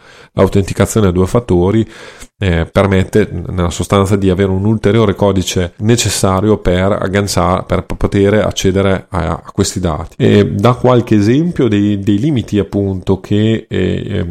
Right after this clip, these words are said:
eh, i dipendenti di, di Dropbox hanno al, eh, al back-end, cioè alla, alla struttura sottostante. Noi ovviamente come utente Dropbox abbiamo accesso a, a, ai nostri file, ai nostri documenti,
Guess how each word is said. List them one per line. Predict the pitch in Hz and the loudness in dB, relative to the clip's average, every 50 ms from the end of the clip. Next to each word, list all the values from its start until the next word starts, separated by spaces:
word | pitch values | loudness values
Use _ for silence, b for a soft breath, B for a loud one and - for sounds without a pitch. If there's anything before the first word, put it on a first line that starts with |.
| - - _ _ | -10 -14 _ _
eh, | 92 | -8
i | 92 92 92 | -6 -6 -2
dipendenti | 92 98 - 101 101 117 117 - 113 101 | -2 0 2 2 2 2 2 2 0 0
di, | 104 101 95 95 95 92 92 92 92 92 90 87 | 0 0 2 2 0 0 0 0 -2 -2 -4 -2
di | 92 101 101 | -2 -2 -2
Dropbox | 90 104 107 104 98 101 120 117 - - 107 | 2 2 2 2 2 2 -2 -2 -2 -4 -2
hanno | 95 98 101 107 104 95 90 90 | -2 0 0 0 0 2 0 0
al, | 90 90 90 90 87 85 87 85 82 - _ B B B B B B _ _ | 0 0 0 0 0 -2 -2 -2 -4 -6 _ B B B B B B _ _
eh, | 98 92 | -4 -2
al | 85 80 82 85 | -2 -2 -2 -2
back-end, | 87 85 87 - - 101 95 92 92 98 104 120 120 117 117 110 101 90 87 | 0 0 0 2 2 2 2 2 2 2 2 2 2 2 2 2 0 -2 -2
cioè | - - 87 90 | -4 -4 -2 -2
alla, | 87 85 85 80 80 82 | 0 -2 -2 -2 -4 -4
alla | 85 82 85 85 85 82 | -4 -4 -4 -4 -4 -6
struttura | - - 101 95 - - 113 110 110 101 87 | -2 -2 -2 -2 0 2 2 2 2 2 0
sottostante. | - - 95 - - 104 - - 95 85 90 101 98 101 90 | 0 -2 -2 -2 -2 -2 0 0 0 0 0 0 0 0 0
Noi | 95 101 101 | 0 0 0
ovviamente | 90 85 92 98 107 104 - - 90 87 87 87 82 - | 0 0 0 0 0 0 0 -2 -2 -2 -2 -4 -6 -4
come | - - 92 95 | -2 -2 0 0
utente | 98 - 104 107 101 90 - | 0 2 2 2 2 2 0
Dropbox | 92 95 101 101 98 95 95 92 90 - - - 90 87 b b b b b b b | 0 2 2 2 2 2 0 -2 -2 -2 -6 -8 -8 -8 b b b b b b b
abbiamo | - 92 92 90 90 | -4 -2 0 2 2
accesso | 95 90 - 107 104 92 - 90 85 82 80 B B B B B B B B | 0 0 2 2 0 2 0 -2 -2 -2 -4 B B B B B B B B
a, | - 90 78 78 78 - - | 0 0 2 2 0 -2 -4
a, | 107 98 - - _ | -6 -8 -10 -8 _
ai | - 92 87 | 0 0 0
nostri | 85 85 85 87 101 110 - - 101 92 | 0 -2 0 2 2 2 2 2 -2 -2
file, | - 117 110 101 87 85 | 0 0 0 2 2 0
ai | 85 82 | 0 -2
nostri | 85 95 90 - - | -2 -4 -2 -2 0
documenti, | 92 92 90 - 147 151 147 - 87 87 87 - 120 120 117 | 0 0 0 0 0 -2 -2 -4 -4 -6 -4 -2 -2 -2 -2